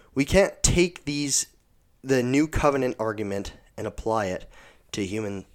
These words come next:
sexuality or the, the way that God has designed things to be.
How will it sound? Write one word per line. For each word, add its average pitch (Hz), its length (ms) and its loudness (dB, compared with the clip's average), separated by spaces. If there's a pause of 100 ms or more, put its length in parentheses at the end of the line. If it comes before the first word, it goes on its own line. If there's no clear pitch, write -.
sexuality 95 1000 -2
or 98 340 -2 (320)
the, 104 340 2
the 113 140 -4
way 113 380 2
that 101 200 -2
God 107 360 2
has 101 240 -4
designed 101 480 -4
things 101 340 -8
to 98 100 -6
be. 85 300 -8